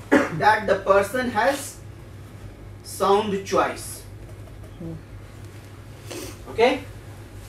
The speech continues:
Speaker 1: And sound choice, from where it is coming, one can interpolate and say it's coming from sound preferences. Okay?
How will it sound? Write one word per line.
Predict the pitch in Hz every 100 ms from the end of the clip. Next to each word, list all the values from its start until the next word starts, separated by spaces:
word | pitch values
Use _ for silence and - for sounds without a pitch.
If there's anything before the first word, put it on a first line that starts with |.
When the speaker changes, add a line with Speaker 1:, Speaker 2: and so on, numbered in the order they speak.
| - -
Speaker 1:
And | - 320 330
sound | - 214 262 294
choice, | 254 214 247 254 - - - - - - - -
from | 214 208
where | 233 254
it | 262
is | 262 -
coming, | 240 247 285 226
one | 190 196
can | 208 208 214 214 - - - - - 170
interpolate | 190 208 214 226 226 240 220
and | 208
say | - 233
it's | 220 -
coming | 220 202 226
from | 220 240 294 - - - - -
sound | 202 220 240 208 -
preferences. | 190 190 175 147 143 147 - - - - - - - - - - - - - - - - - - - - - - - - - - -
Okay? | - 262